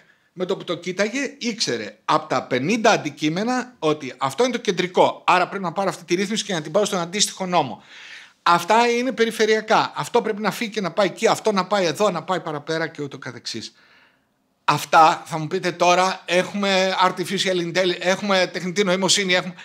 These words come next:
Ναι, αλλά προσέξτε, το μεράκι, το πάθος, αυτό λοιπόν που θα αλλάξει, γιατί άμα με ρωτήσετε όλο αυτό που περιέγραψες,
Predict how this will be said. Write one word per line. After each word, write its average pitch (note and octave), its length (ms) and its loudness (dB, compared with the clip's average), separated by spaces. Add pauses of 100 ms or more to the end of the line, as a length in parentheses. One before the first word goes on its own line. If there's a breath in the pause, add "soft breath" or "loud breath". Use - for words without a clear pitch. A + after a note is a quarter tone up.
(160 loud breath)
Ναι, B3 400 2
αλλά G3+ 280 2
προσέξτε, G3+ 460 -4 (600 soft breath)
το A#3 160 8
μεράκι, G#3 600 4 (100)
το G#3+ 120 6
πάθος, G#3+ 760 2
αυτό G3 480 2
λοιπόν B3 440 2
που A3+ 200 -2
θα G#3 160 0
αλλάξει, G3+ 760 2
γιατί F3+ 220 0
άμα A3+ 160 4
με A3 140 4
ρωτήσετε G3 640 0
όλο F4+ 340 8
αυτό - 220 -2
που G#3 120 -12
περιέγραψες, F3 920 -4